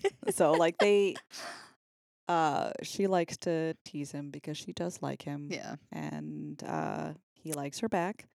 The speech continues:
Speaker 1: And that's all cute and well and good.
Speaker 2: Like I said, you start to see that other side of Giles. It's not, like, this really stuck up,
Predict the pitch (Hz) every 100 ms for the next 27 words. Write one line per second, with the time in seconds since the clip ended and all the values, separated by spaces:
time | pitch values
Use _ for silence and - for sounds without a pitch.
0 | _ _ _ _ _ _ - 170 147 180
1 | 175 - - 165 165 175 156 151 160 160
2 | 139 135 147 170 - 349 359 - 185 165
3 | - 190 - 175 - 156 147 135 147 143
4 | 143 143 139 139 139 139 139 - 135 131
5 | 143 139 - 143 - 151 143 143 - 135
6 | - 135